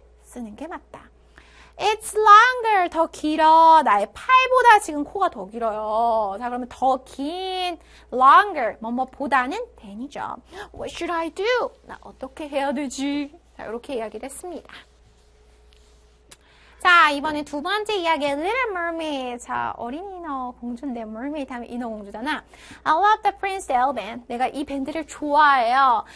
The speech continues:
자, 그래서 I saved up my allowance for a month. 난 몇 달 동안 내 용돈을 save up, 아끼고 저축했어요. And finally, 아, 마침내, 결국.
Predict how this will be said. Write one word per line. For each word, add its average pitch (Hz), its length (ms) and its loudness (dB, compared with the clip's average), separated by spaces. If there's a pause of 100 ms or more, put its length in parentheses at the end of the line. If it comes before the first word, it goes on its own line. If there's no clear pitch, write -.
(120)
자, 294 100 -16
그래서 349 560 4
I 302 240 6
saved - 720 -8
up 359 400 6
my 240 280 -4 (120)
allowance 285 640 -4
for 269 180 -8
a 277 80 -4
month. 294 320 -4 (240)
난 269 160 -4
몇 226 280 -6
달 453 260 2
동안 359 380 -4
내 254 460 -4 (220)
용돈을 320 840 -4
save 370 720 -4
up, 240 240 2 (120)
아끼고 262 520 -14
저축했어요. - 1040 -8 (360)
And 302 180 -6
finally, 392 640 0 (220)
아, - 60 -20 (140)
마침내, 330 600 -6
결국. 240 480 -6